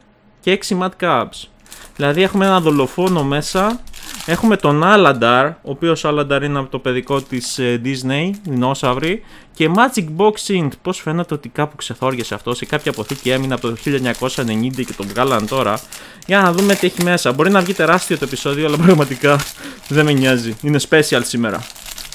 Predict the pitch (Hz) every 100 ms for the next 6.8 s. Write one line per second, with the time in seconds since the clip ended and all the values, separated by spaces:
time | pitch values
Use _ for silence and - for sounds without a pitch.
0 | - - - - - - 202 196 190 185
1 | 175 151 113 - - - 160 190 226 208
2 | 196 - 151 - 208 196 180 165 - 190
3 | 147 117 - - - - 160 117 85 -
4 | - - - - - - - - - -
5 | - _ _ _ _ _ - _ _ -
6 | - 208 - 180 180 113 - -